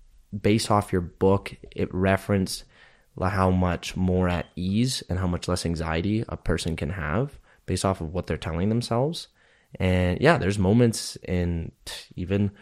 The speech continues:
honestly through the podcast where, like, if I feel unprepared for a conversation, immediately that feedback loop starts to, like,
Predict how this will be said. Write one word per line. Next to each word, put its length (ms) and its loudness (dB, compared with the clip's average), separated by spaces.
honestly 360 6
through 160 -2
the 80 2
podcast 680 0
where, 200 6
like, 260 0
if 140 -6
I 180 4
feel 500 0
unprepared 920 0
for 160 0
a 60 2
conversation, 800 -2
immediately 580 2
that 220 0
feedback 400 -2
loop 280 -10
starts 420 0
to, 140 2
like, 360 -4